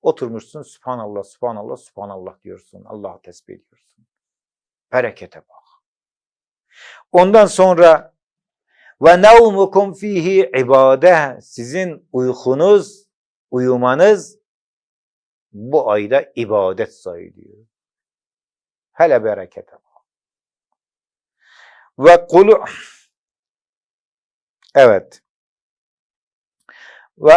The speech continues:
ve amelukum fihi makbul ve duaikum fihi mustecab.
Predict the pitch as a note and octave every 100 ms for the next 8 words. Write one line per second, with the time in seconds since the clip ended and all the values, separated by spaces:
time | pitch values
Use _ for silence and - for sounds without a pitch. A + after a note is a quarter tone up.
0 | - - D3+ D#3 D#3 E3+ A3 G#3+ - F3+
1 | F3 - F#3+ E3+ E3+ C#3 B2+ B2+ A#2+ E3
2 | F3 F3 C#3 C3+ A#2+ C3 C3+ E3 D#3 C3+
3 | - C3 B2 A#2+ D3 D#3 C3+ C#3+ B2 A2+
4 | - A2 B2+ D3+ B2